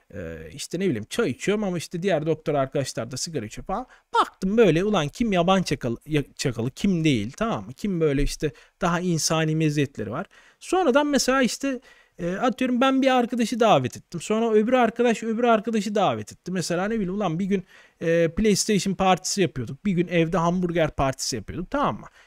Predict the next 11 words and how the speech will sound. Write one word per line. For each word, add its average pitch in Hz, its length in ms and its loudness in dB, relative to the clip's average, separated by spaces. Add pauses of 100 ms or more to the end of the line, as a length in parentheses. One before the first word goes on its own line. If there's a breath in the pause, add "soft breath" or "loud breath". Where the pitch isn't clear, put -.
(140 soft breath)
Ya 220 120 2
çok - 320 -4
böyle 185 180 4
pandemi 294 540 2
başladı 220 420 4
lan 240 140 2
sonra. 143 420 0
En 233 60 -4
azından 233 400 -2
yani 208 320 2
pandemide, 208 680 0